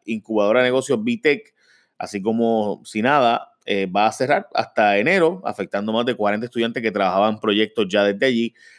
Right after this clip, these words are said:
La incubadora es una especie de trabajo para startups, o sea, pequeñas empresas como esta que ustedes están escuchando ahora, que esto es una pequeña empresa.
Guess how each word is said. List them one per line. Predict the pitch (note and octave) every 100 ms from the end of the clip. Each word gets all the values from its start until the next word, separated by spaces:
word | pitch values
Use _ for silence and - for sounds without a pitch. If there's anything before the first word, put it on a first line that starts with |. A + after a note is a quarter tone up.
| _
La | G#2+
incubadora | G#2+ G2+ A2+ A2+ D3+ D#3
es | B2+
una | C3
especie | A2 C3+ C#3+
de | C3
trabajo | A#2+ B2 C3 B2+
para | A2+ G#2 F#2+
startups, | - C#3 A#2 F2+
o |
sea, | G#2+ F#2+
pequeñas | F2+ F#2+ A2 B2
empresas | A#2 A#2 A2 C3
como | - G2
esta | F#2+ A#2
que | G#2+
ustedes | - G#2
están | F#2+ G#2+
escuchando | G#2 G2+ A2 A2
ahora, | B2+ C#3+
que |
esto | F#2+ -
es | F#2+
una | F#2
pequeña | F2+ F#2+ A2+
empresa. | A#2+ G#2 G2 A#2+